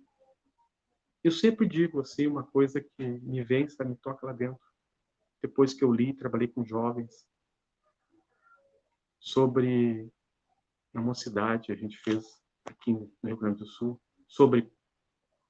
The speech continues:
Paulo de Tarso. Meus amigos, que livro! Aonde ele andava,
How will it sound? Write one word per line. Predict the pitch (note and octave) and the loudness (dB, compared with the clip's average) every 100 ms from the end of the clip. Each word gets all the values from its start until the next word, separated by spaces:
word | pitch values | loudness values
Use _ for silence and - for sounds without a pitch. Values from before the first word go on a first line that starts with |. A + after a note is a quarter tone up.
| - | 2
Paulo | B2+ A#2+ A2+ | 4 4 2
de | G#2+ - | -2 -8
Tarso. | F2 - - _ _ _ _ _ _ - | -10 -10 -20 _ _ _ _ _ _ -2
Meus | A#2+ B2 A2 | 2 2 -2
amigos, | G2 G2 G2 - - _ - - _ _ _ _ _ _ _ - | -6 -6 -8 -14 -20 _ -20 -20 _ _ _ _ _ _ _ 2
que | E3+ | 2
livro! | C#3 B2+ - - _ _ _ _ _ _ _ _ _ _ _ _ - | 4 0 -2 -14 _ _ _ _ _ _ _ _ _ _ _ _ -6
Aonde | A2 A2+ A2+ | 2 2 2
ele | G2+ | -2
andava, | F#2+ F#2+ B2 F#3+ F#3+ F#3+ | 0 6 8 8 2 -10